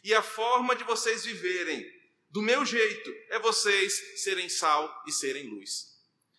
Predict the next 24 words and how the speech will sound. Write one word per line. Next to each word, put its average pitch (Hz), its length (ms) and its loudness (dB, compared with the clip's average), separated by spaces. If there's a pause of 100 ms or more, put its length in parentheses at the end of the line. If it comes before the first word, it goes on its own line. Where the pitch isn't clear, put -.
(240)
É 123 60 -2
importante 220 580 2 (440)
olharmos 156 600 4 (960)
para 160 180 4
esse 147 280 -4
texto, 220 360 4 (480)
porque 160 240 -4
ele 247 140 -4
vai 220 200 0
falar 180 400 2
para 165 120 0
nós 156 500 2 (440)
a 160 100 6
importância 208 880 -2 (140)
do 208 80 -6
ser 190 360 4 (840)
acima 247 560 4
da 220 100 4
importância 190 840 -2 (220)
do 175 120 -20
fazer. 120 420 -8 (1200)
E 214 100 -6
é - 20 -2
interessante 240 680 -2